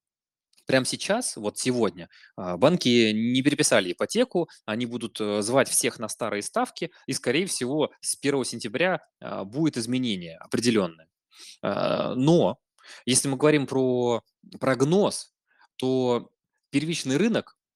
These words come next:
он, конечно же, будет субсидирован. Потому что, э, не один раз и, м,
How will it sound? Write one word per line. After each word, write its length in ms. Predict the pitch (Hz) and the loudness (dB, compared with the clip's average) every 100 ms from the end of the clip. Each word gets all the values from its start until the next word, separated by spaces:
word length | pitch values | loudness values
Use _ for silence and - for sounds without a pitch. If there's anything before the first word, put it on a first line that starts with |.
| _ _ _ _ _ _ _ _ _ - | _ _ _ _ _ _ _ _ _ -6
он, 160 | 139 | -2
конечно 400 | 139 139 170 156 | 2 2 2 -2
же, 100 | 117 | -4
будет 340 | 104 123 143 - | -6 -2 -2 -2
субсидирован. 680 | - - 127 127 101 82 82 _ - | -4 -4 -4 -2 -2 -4 -14 _ -8
Потому 280 | - 127 | -2 -2
что, 460 | 127 - 113 104 101 | -4 -4 -2 0 0
э, 160 | 101 101 | -2 -2
не 300 | 107 110 120 | -4 -4 0
один 280 | 139 175 151 | 2 2 4
раз 360 | 117 117 - | 4 4 0
и, 340 | 101 98 98 95 | -6 -6 -4 -4
м, 400 | 95 92 - - | -6 -10 -14 -18